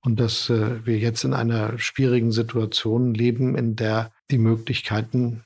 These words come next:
zunehmen. Ich glaube, man darf die Möglichkeiten einer Krise nie ungenutzt verstreichen lassen. Das ist jetzt eine große Krise, in der wir uns wegen der Corona-Pandemie befinden. Und die Notwendigkeit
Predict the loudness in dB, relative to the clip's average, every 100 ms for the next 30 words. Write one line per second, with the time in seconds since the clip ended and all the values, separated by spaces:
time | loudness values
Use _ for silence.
0 | _ -4 0 2 4 2 0 -6 _ -12
1 | -4 -2 0 -2 -2 -2 -2 -2 -4 -10
2 | -4 2 4 4 2 -6 -2 -4 -2 -4
3 | -4 -2 -4 -4 -2 0 2 2 2 0
4 | 0 -4 -2 0 2 2 0 0 -2 -4
5 | -12 -4 -2 0 -2 0 0 0 0 0
6 | -2 -2 -2 -2 0 0 0 0 0 0
7 | 0 -2 -2 -2 -6 -4 -2 0 0 0
8 | -2 -2 -2 -2 -2 -2 0 -2 -4 -4
9 | -2 -4 -4 -4 -4 -4 -4 -6 -10 _
10 | _ -10 -8 -2 -2 -2 0 -2 -2 -2
11 | -2 0 2 2 2 2 0 -2 -2 -2
12 | -2 -4 -8